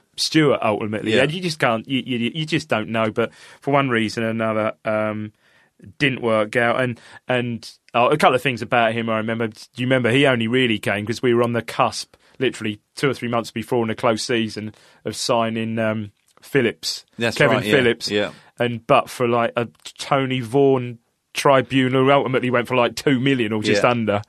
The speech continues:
Speaker 1: and we didn't stump up an extra hu-, hu-, hundred grand or something
Speaker 2: He
Speaker 1: to
Speaker 2: was
Speaker 1: get
Speaker 2: sit-,
Speaker 1: him.
Speaker 2: he was sitting in the car park, I think,
Speaker 1: Oh, well, he
Speaker 2: waiting
Speaker 1: was
Speaker 2: to
Speaker 1: there in
Speaker 2: sign,
Speaker 1: the
Speaker 2: yeah.
Speaker 1: office, ready
Speaker 2: Yeah.
Speaker 1: to go, so he went, but, I mean, okay, we all know what happened to him in the season he had with Quinn and stuff, like, top Golden Boot winner and stuff like that, but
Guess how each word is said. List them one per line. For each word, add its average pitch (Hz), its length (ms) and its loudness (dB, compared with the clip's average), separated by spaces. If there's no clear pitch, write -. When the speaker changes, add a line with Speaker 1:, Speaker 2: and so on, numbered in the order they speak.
Speaker 1:
and 120 160 0
we 127 80 2
didn't 120 260 -4
stump 120 300 0
up 120 140 2
an 120 100 -2
extra 120 320 -2
hu-, 123 280 2
hu-, 127 220 2
hundred 131 220 -2
grand 131 340 2
or 131 60 0
something 135 300 0
Speaker 2:
He - 20 0
Speaker 1:
to - 40 2
Speaker 2:
was 131 60 -4
Speaker 1:
get 139 80 2
Speaker 2:
sit-, 151 100 0
Speaker 1:
him. 127 60 -2
Speaker 2:
he 127 80 -8
was 120 100 -10
sitting 139 180 -6
in 135 60 -6
the 131 60 -8
car 139 300 -2
park, 98 240 -4
I 95 40 -8
think, 113 140 0
Speaker 1:
Oh, 160 60 6
well, 160 80 8
he 160 60 6
Speaker 2:
waiting 165 80 6
Speaker 1:
was 147 100 2
Speaker 2:
to 160 60 6
Speaker 1:
there 196 80 6
in 175 60 4
Speaker 2:
sign, - 80 2
Speaker 1:
the 147 60 2
Speaker 2:
yeah. 151 60 4
Speaker 1:
office, 135 320 0
ready 135 160 4
Speaker 2:
Yeah. 117 80 2
Speaker 1:
to 131 60 0
go, 131 260 6
so 123 280 2
he 143 180 0
went, 120 360 -2
but, 120 280 0
I 123 100 4
mean, 117 140 2
okay, 110 340 2
we 110 120 0
all 107 100 0
know 107 160 -2
what 101 160 -2
happened 107 260 -2
to 107 80 -4
him 104 140 -4
in 104 60 -8
the 104 80 -10
season 107 360 -4
he 107 40 -2
had 104 120 -4
with 101 120 -8
Quinn 107 260 -4
and 104 100 -6
stuff, 110 260 -4
like, 104 200 -4
top - 240 -6
Golden 104 300 -4
Boot 104 260 -6
winner 107 160 -6
and 101 80 -6
stuff 104 180 -4
like 104 120 -4
that, 98 80 -8
but 110 140 -4